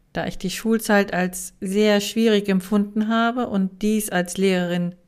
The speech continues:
selbst besser machen wollte. Nach dem Abi gab es eine sogenannte Lehrerschwemme und mein Vater meinte,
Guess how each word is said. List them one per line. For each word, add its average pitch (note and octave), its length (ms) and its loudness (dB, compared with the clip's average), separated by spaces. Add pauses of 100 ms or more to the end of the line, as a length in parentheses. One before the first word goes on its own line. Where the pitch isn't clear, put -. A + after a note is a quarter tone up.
selbst G3+ 480 0
besser F#3 320 -2
machen D3+ 340 -8
wollte. D#3+ 420 -8 (1080)
Nach G#3 160 6
dem G#3 260 2
Abi C4 400 2 (440)
gab G#3 180 4
es G3+ 100 -2
eine F#3 200 2
sogenannte F3 540 2
Lehrerschwemme D#3 840 -2 (120)
und A3+ 120 0
mein G3 140 2
Vater G#3 320 2
meinte, F#3 500 0